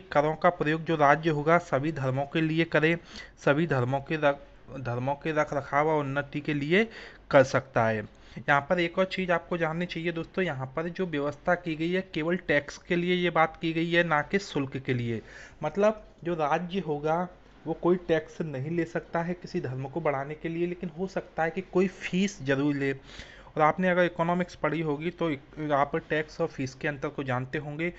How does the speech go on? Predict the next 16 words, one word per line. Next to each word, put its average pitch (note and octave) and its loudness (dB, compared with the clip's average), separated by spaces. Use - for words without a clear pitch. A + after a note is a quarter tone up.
दोस्तों, D#3+ -4
जब F3 0
सरकार D#3+ -2
कोई D#3+ -2
आपसे D3+ -2
टैक्स C#3+ -4
लेती C#3+ -2
है C#3 -4
तो D3 -6
आपसे D3 4
वादा C#3 0
नहीं D3+ -8
करती C#3+ -4
है C3 -6
कि D#3 -4
इस C#3+ -10